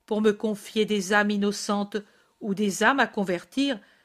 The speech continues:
afin que je les forme à lui. Jésus embrasse Jean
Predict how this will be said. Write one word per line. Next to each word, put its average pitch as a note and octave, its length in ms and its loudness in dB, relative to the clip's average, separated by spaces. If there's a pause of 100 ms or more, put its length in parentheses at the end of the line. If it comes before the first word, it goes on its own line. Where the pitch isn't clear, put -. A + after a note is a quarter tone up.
(300)
afin G#3+ 520 0
que A3+ 140 -2
je G3+ 140 0
les F#3 160 0
forme G3 400 -2
à F3+ 80 2
lui. E3 400 -6 (1400)
Jésus A3 600 0 (340)
embrasse G#3 640 0
Jean F#3+ 420 -2